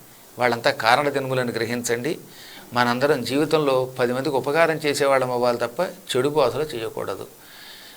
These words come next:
గురుసేవ చేసుకుంటే ఇలాంటి చెడు బోధల్లోంచి బయటపడతారు. అందుకే ఈ ప్రపంచంలో అన్నిటికంటే గొప్పది గురుపాదాలు. రామాయణం మనకి చెబుతున్నది గురుసేవ. రాముడు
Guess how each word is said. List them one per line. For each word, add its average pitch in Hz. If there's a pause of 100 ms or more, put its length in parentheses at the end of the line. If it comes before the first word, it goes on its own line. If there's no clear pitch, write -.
(280)
గురుసేవ 226
చేసుకుంటే 190
ఇలాంటి 180
చెడు 165
బోధల్లోంచి 175
బయటపడతారు. 127
అందుకే 156
ఈ 151
ప్రపంచంలో 151
అన్నిటికంటే 151
గొప్పది 139
గురుపాదాలు. 131 (460)
రామాయణం 151
మనకి 135
చెబుతున్నది 135 (360)
గురుసేవ. 135 (600)
రాముడు 123